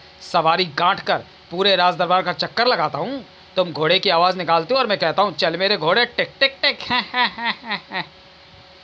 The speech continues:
<laughs> घोड़ा बने महामंत्री की पीठ पर चक्कर लगाकर बाकेलाल वापस सिंहासन पर पहुंचा और, "महामंत्री, तुमने हमें सिंहासन के पास खड़े होकर ललकारा था, इसलिए दंड स्वरूप तुम दरबार की कार्रवाई खत्म होने तक कान पकड़कर यहीं खड़े रहो। ठहरो,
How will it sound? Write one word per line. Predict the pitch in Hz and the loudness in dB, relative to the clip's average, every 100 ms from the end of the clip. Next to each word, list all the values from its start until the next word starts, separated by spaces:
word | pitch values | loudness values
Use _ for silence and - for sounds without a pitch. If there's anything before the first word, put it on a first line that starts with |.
| - - | -20 -6
<laughs> | |
घोड़ा | 147 233 262 | 0 2 2
बने | 160 214 | 0 -2
महामंत्री | 151 165 180 196 220 | 0 0 -2 -6 -6
की | 185 | -6
पीठ | 160 180 | -8 -4
पर | 208 | -2
चक्कर | 156 139 202 | -4 -4 -2
लगाकर | 151 165 156 | 0 0 -2
बाकेलाल | 143 131 180 185 | -6 -4 0 0
वापस | 139 170 214 | 0 -2 -4
सिंहासन | 156 135 143 180 | -6 -6 -4 -4
पर | 196 | -6
पहुंचा | 143 147 175 | -4 -2 0
और, | 147 165 - - - - | 2 0 0 -10 -20 -12
"महामंत्री, | 135 165 175 175 180 127 - - - - - - - - | -4 -2 -2 0 -2 -2 -16 -20 -20 -20 -20 -20 -18 -4
तुमने | 190 220 | -2 0
हमें | 208 185 | 0 0
सिंहासन | 190 175 180 190 | 0 0 0 0
के | 175 | 0
पास | 170 175 | 0 0
खड़े | 143 170 | 2 2
होकर | 180 175 | 2 0
ललकारा | 151 151 185 185 | 0 2 2 2
था, | 135 117 - - - | 0 -10 -16 -20 -12
इसलिए | 143 180 | -4 -2
दंड | 160 180 196 | 0 0 0
स्वरूप | 170 175 175 | 0 -2 -2
तुम | 175 | -4
दरबार | 156 160 180 | -2 0 0
की | 170 | 0
कार्रवाई | 160 160 170 175 | 0 2 2 0
खत्म | 143 175 | -2 -2
होने | 160 175 | 0 -2
तक | 175 - | -2 -2
कान | 175 180 | 0 0
पकड़कर | 165 165 170 160 | 0 0 0 -2
यहीं | 143 185 | -2 -4
खड़े | 165 170 | 0 0
रहो। | 156 113 - - - - - 440 415 427 - - - - - | 0 -4 -14 -20 -20 -20 -10 -8 -6 -8 -12 -20 -20 -20 -6
ठहरो, | 175 190 180 | 0 2 2